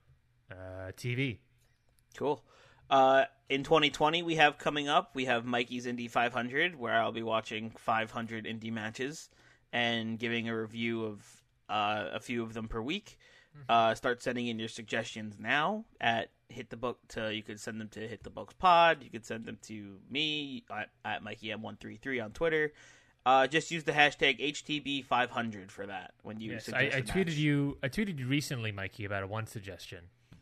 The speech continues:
Speaker 2: Yes, I saw that.
Speaker 1: Yes, what was it? It was Walter versus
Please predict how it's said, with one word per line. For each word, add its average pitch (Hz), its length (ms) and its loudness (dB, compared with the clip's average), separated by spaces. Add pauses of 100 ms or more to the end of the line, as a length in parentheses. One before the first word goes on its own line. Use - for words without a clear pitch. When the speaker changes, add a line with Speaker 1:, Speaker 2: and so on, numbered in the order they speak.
(160)
Speaker 2:
Yes, 131 300 -2
I 95 80 -8
saw 82 220 -10
that. 57 180 -16 (180)
Speaker 1:
Yes, 101 260 -10
what 113 80 -6
was 104 120 -6
it? 110 140 -10
It 104 80 -6
was 98 220 -8 (160)
Walter 165 640 -2 (380)
versus 143 880 -2